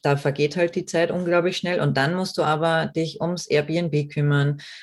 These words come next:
um euer Network-Marketing und so Zeugs, äh, was man halt hat. Und ich glaub, dass da so eine Routine, okay, wir stehen jeden Tag konsequent wirklich um eine gewisse Uhrzeit auf,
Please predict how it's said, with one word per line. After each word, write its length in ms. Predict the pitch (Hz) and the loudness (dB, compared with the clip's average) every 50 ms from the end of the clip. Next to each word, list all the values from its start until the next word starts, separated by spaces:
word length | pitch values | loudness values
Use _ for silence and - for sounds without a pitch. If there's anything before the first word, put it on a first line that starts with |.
| - - | -12 -6
um 120 | 156 165 | -2 0
euer 160 | 170 180 190 | 0 2 2
Network-Marketing 1400 | 185 151 139 143 - - - - 135 135 131 139 - - 147 156 151 151 151 143 143 143 - 160 147 151 151 147 151 | 2 0 0 -2 -6 -8 -4 0 2 2 2 2 0 2 2 2 2 2 0 0 0 0 0 -2 -2 -2 -2 -2 0
und 160 | - 143 143 | 0 0 0
so 180 | 143 151 156 165 | 2 2 2 2
Zeugs, 760 | 160 - _ - - 160 143 147 165 196 214 - - - - | 0 -2 _ -4 0 2 4 4 4 4 2 -2 -6 -12 -6
äh, 260 | - 147 165 160 160 | -2 0 2 2 2
was 160 | 151 151 156 160 | 2 2 0 0
man 180 | 160 160 165 | -2 -2 0
halt 200 | 165 165 160 165 | 0 0 0 0
hat. 180 | 170 165 165 - | 0 0 0 0
Und 120 | 160 160 156 | 0 -2 -2
ich 80 | 147 | 0
glaub, 200 | - 156 151 151 | 0 -2 0 0
dass 220 | - 156 147 - - | 0 -2 -2 -2 0
da 440 | 147 143 143 165 180 190 202 208 | 0 2 2 2 2 2 2 2
so 200 | 202 202 165 160 | 2 2 2 2
eine 320 | 165 - - 143 147 151 143 | 2 2 0 0 -2 0 0
Routine, 720 | 143 143 143 - 180 190 196 202 214 214 220 226 226 - _ _ _ _ - | -2 -2 -4 -2 0 2 4 4 4 4 4 2 0 -2 _ _ _ _ -12
okay, 260 | 139 - - 175 165 | -6 -2 0 2 2
wir 100 | 165 151 | 2 2
stehen 460 | 147 - - 165 170 180 185 185 196 | 0 -2 0 2 2 2 2 2 0
jeden 320 | 175 156 160 156 170 165 | 0 2 0 0 0 -2
Tag 280 | - 185 156 156 156 - | -2 0 0 0 -2 -2
konsequent 720 | - 160 160 170 160 165 160 - 151 147 147 156 156 - | -2 -2 -2 0 0 0 0 0 0 0 0 0 -2 -2
wirklich 360 | 160 160 160 - 170 160 160 | -2 -2 0 0 -2 0 0
um 240 | - 147 151 151 143 | 0 -2 -2 -2 -2
eine 180 | - 143 147 139 | 0 0 0 0
gewisse 400 | 147 139 156 147 - - - - | 0 -2 -2 -2 0 0 0 2
Uhrzeit 380 | 143 160 156 - 151 139 135 - | 2 2 2 2 2 0 0 0
auf, 480 | - 120 131 160 196 262 254 - - | 0 0 2 2 2 2 0 -4 -12